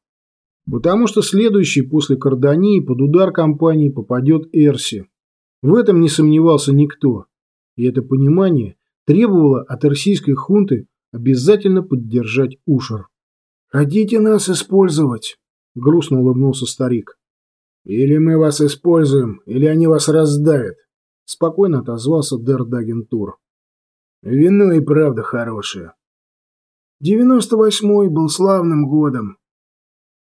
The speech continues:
"А с лепешкой просто замечательно. Спасибо за совет".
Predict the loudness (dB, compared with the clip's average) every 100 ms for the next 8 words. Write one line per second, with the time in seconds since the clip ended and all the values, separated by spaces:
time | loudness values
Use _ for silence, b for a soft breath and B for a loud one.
0 | -14 -8 -6 -2 0 2 2 0 0 -2
1 | 2 0 2 0 0 0 0 0 -2 -2
2 | -12 -14 -18 -18 -8 -4 -2 0 0 -2
3 | -4 -2 0 -2 -8